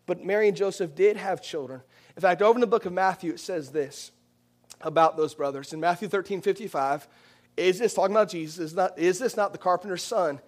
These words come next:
Is not his mother called Mary? And are not his brothers James," the James we're talking about here, we believe, "Joseph and Simon and Judas?" And we see this not just here,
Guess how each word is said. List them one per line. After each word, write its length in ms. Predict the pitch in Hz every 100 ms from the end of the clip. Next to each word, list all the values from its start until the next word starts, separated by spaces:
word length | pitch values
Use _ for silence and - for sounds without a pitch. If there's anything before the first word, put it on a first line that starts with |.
| _ _ _ -
Is 220 | 160 175
not 140 | 233 214
his 120 | 165
mother 320 | 175 185 220
called 300 | 220 220 190
Mary? 480 | 175 214 170 135 139 - _ _ _ _ -
And 120 | 160
are 80 | 180
not 160 | 214 208
his 160 | 175
brothers 360 | 185 196 180 156
James," 500 | - 165 196 220 -
the 100 | 170
James 260 | 247 165
we're 80 | 190
talking 380 | 165 175 165 185
about 200 | 160 180
here, 240 | - 214
we 120 | 180 165
believe, 500 | 151 147 151 165 - _ - 147
"Joseph 500 | 160 175 185 185 -
and 120 | 151
Simon 380 | - 170 170 156
and 120 | 139
Judas?" 320 | 185 185 147
And 60 | 165
we 60 |
see 240 | - 226 269
this 200 | 247 -
not 220 | 185 185
just 220 | 185 170
here, 340 | 175 175 196